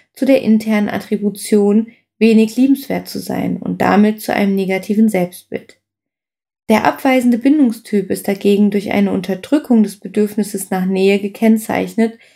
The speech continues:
welche die Aufrechterhaltung eines positiven Selbstbildes erlaubt. Der besitzergreifende Bindungstyp ist bestrebt, ein negatives Selbstbild durch Gewinnung der Anerkennung anderer zu korrigieren,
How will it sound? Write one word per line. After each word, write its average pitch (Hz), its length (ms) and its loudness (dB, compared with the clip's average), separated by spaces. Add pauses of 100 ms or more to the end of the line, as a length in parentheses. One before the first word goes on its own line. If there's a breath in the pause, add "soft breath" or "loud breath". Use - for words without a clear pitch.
(240 soft breath)
welche 240 300 2
die 214 160 -4
Aufrechterhaltung 190 920 -2
eines 190 280 -2
positiven 226 720 0
Selbstbildes 214 640 -2
erlaubt. - 580 -6 (920)
Der 185 100 2
besitzergreifende 214 1040 0
Bindungstyp 247 640 0
ist 226 200 -6
bestrebt, 214 580 0 (260)
ein 220 140 4
negatives 247 600 2
Selbstbild 180 540 0
durch 208 200 -4
Gewinnung 202 400 0
der 196 200 -6
Anerkennung 220 600 0
anderer 180 400 -2
zu - 120 -10
korrigieren, 202 800 0